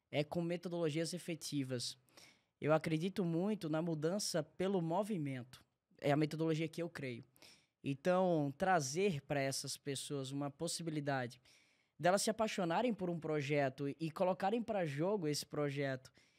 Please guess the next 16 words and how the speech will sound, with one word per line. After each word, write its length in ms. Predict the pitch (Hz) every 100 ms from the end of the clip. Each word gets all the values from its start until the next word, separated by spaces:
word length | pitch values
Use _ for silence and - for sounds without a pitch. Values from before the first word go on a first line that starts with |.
| _
como 220 | - 220
empreender, 560 | 214 185 185 160 151 175
por 160 | 165 147
exemplo, 600 | 135 143 180 165 143 131
é 120 | 143 151
uma 80 |
das 200 | 175 190 -
principais 640 | 190 - 190 180 180 208
alavancas 600 | 220 214 143 175 202 202
de 40 | 180
desenvolvimento 440 | 180 175 175 -
pessoal 440 | 170 147 170 156 160
que 160 | 180
existe 380 | 170 160 170 190
no 80 | 170
planeta. 420 | 190 180 127